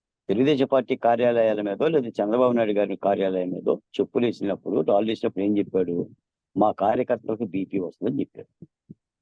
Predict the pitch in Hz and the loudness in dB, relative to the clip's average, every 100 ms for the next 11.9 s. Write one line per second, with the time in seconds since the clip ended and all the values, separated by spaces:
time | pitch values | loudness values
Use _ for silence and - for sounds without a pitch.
0 | _ _ _ - - - 98 131 - 139 | _ _ _ -16 -16 -4 0 0 2 0
1 | - - 107 113 110 113 113 101 113 117 | 0 -6 -4 -4 -4 -2 -2 0 0 0
2 | 90 87 - _ - - _ _ _ _ | -2 -8 -10 _ -14 -14 _ _ _ _
3 | _ _ _ _ _ _ _ _ - 135 | _ _ _ _ _ _ _ _ -2 2
4 | 170 170 175 - _ _ - 80 110 160 | 2 2 -2 -6 _ _ -4 0 4 4
5 | 180 - 165 165 143 131 - 160 135 147 | 4 0 0 2 2 0 -2 -6 0 2
6 | 120 104 - 117 95 107 - - 120 131 | 2 0 -2 -2 0 0 -4 -2 2 2
7 | 147 143 139 131 113 - - 139 147 - | 2 0 0 -4 -8 -8 -4 0 0 0
8 | 143 139 135 131 131 117 - 120 110 104 | -2 0 0 0 -2 -2 -2 -4 -2 -4
9 | 104 - _ _ _ _ _ 196 - 107 | -8 -16 _ _ _ _ _ -2 -2 -4
10 | 165 - 302 196 - 202 208 180 202 202 | -6 0 2 2 0 -2 -2 0 2 2
11 | 180 185 180 180 185 185 143 90 | 0 -4 -2 -2 0 0 0 -2